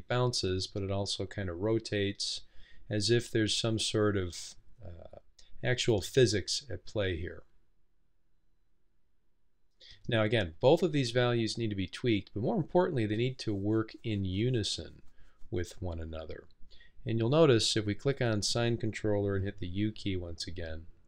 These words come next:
we can look at both of these expressions at the same time,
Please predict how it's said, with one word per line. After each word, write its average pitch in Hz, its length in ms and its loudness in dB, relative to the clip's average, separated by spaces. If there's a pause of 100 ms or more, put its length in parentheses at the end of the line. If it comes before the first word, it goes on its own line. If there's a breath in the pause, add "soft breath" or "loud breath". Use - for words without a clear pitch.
(440 soft breath)
we 107 120 -2
can 107 180 0
look 120 220 2
at 98 360 0
both 107 480 2
of 98 200 -4
these 92 580 -4 (840)
expressions 104 680 2
at 98 100 -6
the - 80 -8
same 90 320 0
time, 110 500 0